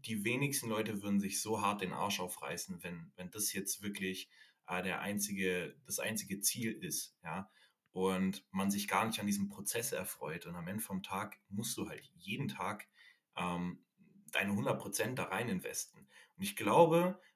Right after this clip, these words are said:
wenn du nur dieses Ziel in der Ferne hast und nicht diese, diese Kurzziele oder wie du sagst, für dich jeden Tag dieses Suffern,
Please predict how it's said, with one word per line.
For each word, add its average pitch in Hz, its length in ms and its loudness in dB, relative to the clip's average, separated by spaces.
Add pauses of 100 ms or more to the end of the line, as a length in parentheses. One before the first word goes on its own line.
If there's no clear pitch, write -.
wenn 110 180 2
du 113 160 2
nur 123 180 0
dieses - 360 2
Ziel 185 260 4
in 165 100 6
der 101 140 4
Ferne - 420 0
hast - 300 -2
und 101 80 -4
nicht 110 220 -4
diese, 101 300 0
diese 95 220 -4
Kurzziele 107 680 -2
oder 87 220 -2
wie 90 80 -6
du 101 120 -4
sagst, 95 280 -2
für 87 100 -12
dich - 220 -12
jeden 92 160 -2
Tag 92 220 -6
dieses 85 420 -2
Suffern, 98 520 0